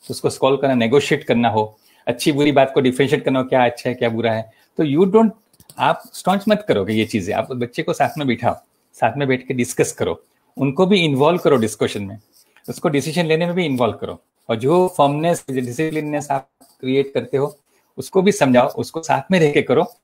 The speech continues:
तो वो अच्छी तरह से वो rule पालेगा और अच्छी तरह से फॉलो करेगा। So, authoritative parenting is very important। और एक चीज़ मैं ये भी बोल दूं, मैंने आगे भी बोली, फिर से बोलता हूँ कि we have to show our resiliency also।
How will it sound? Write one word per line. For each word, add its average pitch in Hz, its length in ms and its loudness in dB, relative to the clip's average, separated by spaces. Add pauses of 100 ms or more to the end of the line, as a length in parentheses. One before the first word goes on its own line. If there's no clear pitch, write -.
(200)
तो 151 100 2
वो 175 180 2
अच्छी 185 240 -6
तरह 185 160 0
से 175 140 -4
वो 139 120 -2
rule 143 180 0
पालेगा 120 380 0
और 123 120 -2
अच्छी 113 180 -8
तरह 143 180 -4
से 143 80 -2
फॉलो 110 260 2
करेगा। 95 340 -10 (300)
So, - 100 -4
authoritative 175 640 2
parenting 151 540 -6
is 120 180 -10
very 120 240 -2
important। 101 420 -6 (580)
और 120 80 4
एक 135 240 0
चीज़ 147 180 -2
मैं 151 80 2
ये 135 120 4
भी 170 60 4
बोल 143 180 4
दूं, 135 80 0
मैंने 127 140 4
आगे 117 200 2
भी 156 80 2
बोली, 139 180 2
फिर 131 160 -2
से 156 140 -6
बोलता 113 280 -2
हूँ 135 180 -10 (320)
कि 131 40 4
we 143 300 2
have 160 220 6
to - 160 -4
show 151 200 2
our 123 340 0
resiliency 123 600 -2
also। 104 260 -4